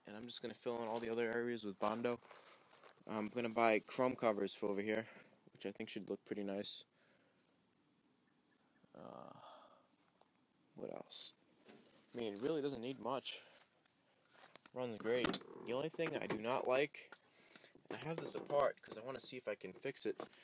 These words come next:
soon, is, uh, it's got a problem 'cause that door over there is new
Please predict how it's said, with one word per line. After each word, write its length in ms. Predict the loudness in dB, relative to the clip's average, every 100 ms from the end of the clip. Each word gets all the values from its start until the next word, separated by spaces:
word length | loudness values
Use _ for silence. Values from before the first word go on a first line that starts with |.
| -18 -18 -20 -18 -14 2
soon, 460 | 6 6 6 4 0
is, 380 | 2 4 4 6
uh, 300 | 10 10 8 2 -18 -14 -16 -14 -18 -16 -20 -18 -20 -20 -18
it's 160 | -8 4
got 120 | 4
a 40 |
problem 360 | 6 10 10 8
'cause 140 | 0
that 240 | 4 4 4
door 160 | 2
over 160 | 2 2
there 140 | 2
is 160 | 2 2
new 280 | 0 0